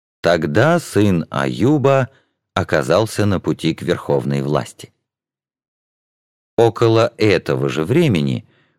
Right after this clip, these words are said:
умер Амальрик, который, вероятно, не предвидел в свой последний час, какие великие события должны произойти после его царствования. Наследником его престола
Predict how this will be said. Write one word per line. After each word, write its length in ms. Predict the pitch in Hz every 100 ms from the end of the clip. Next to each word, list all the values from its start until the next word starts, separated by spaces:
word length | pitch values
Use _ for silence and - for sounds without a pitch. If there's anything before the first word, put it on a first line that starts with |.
| _ -
умер 440 | 185 190 185 180 -
Амальрик, 880 | 147 156 143 139 95 69 - - _ _ _ _
который, 400 | 104 101 101 95
вероятно, 560 | 90 98 107 104 104 107
не 140 | 117
предвидел 680 | 101 117 95 98 110 87 76
в 60 |
свой 300 | - 87 85
последний 680 | 76 80 - 90 90 73 76
час, 440 | - 123 135 - - _ _ _
какие 480 | 113 101 120 113 95
великие 720 | 87 98 147 131 117 117 104
события 720 | - 104 92 90 80 78 73
должны 480 | 71 76 73 82 69
произойти 720 | 76 73 65 69 65 - 101
после 400 | 85 78 78 71
его 140 | 65
царствования. 840 | 67 67 60 - 62 60 57 55 - _ _ _ _ _ _ _ _ _
Наследником 800 | 92 113 - 160 175 156 - 139
его 320 | 127 123 123
престола 720 | - 101 - - 147 95 67